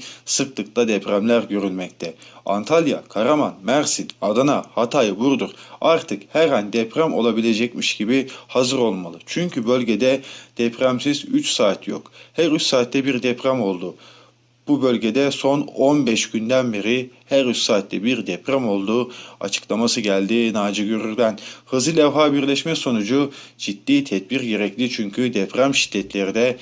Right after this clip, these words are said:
bir yandan artarken deprem sayısı da bölgede artmaya devam etmekte. Bu da levhaları hızlıcana birleşmesine yol açmakta diye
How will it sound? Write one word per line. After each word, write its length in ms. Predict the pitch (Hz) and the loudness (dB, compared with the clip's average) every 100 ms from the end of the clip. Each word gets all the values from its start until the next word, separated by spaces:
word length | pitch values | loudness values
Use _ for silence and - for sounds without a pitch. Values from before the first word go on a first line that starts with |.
| - - | -12 -2
bir 60 | |
yandan 280 | 135 127 101 | 0 0 0
artarken 680 | 104 107 123 117 120 117 123 - - - - | -2 0 2 2 2 2 0 -8 -20 -20 -8
deprem 400 | 98 92 135 135 | -6 0 2 2
sayısı 360 | - 101 90 101 | 0 -2 -2 0
da 260 | 117 110 101 | 2 2 2
bölgede 520 | 113 101 92 110 113 | 2 2 2 4 4
artmaya 460 | 98 95 101 110 | 4 0 -2 0
devam 320 | 104 107 113 98 | 2 2 2 0
etmekte. 640 | - 98 - 120 120 - | -6 -10 -4 0 2 0
Bu 100 | 113 | 2
da 60 | |
levhaları 720 | 107 113 107 101 98 101 131 123 | 2 2 2 2 2 2 0 0
hızlıcana 720 | 120 101 110 98 98 117 98 | -2 0 0 0 2 2 2
birleşmesine 680 | 98 98 98 95 - 107 113 | 0 0 -2 -4 -6 -2 -2
yol 220 | 104 104 | 0 0
açmakta 540 | 101 - 98 - 113 | 0 0 -4 -4 -4
diye 300 | 98 107 117 | -2 0 -2